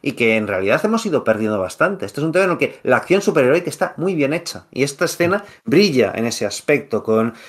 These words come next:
eh, Nerón cogiendo a Rainier por, eh, p-, por la pechera y dándole un puñetazo, dándole otro, viendo cómo se la, el, viéndose cómo la estela de su fuego traza el, ah, re-,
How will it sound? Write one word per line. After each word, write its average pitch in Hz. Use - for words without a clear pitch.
eh, 123
Nerón 143
cogiendo 156
a 151
Rainier 165
por, 160
eh, 160
p-, 160
por 160
la 165
pechera 185
y 175
dándole 147
un 156
puñetazo, 175
dándole 156
otro, 180
viendo 139
cómo 151
se 151
la, 135
el, 131
viéndose 139
cómo 143
la 131
estela 147
de 135
su 131
fuego 151
traza 147
el, 135
ah, -
re-, 107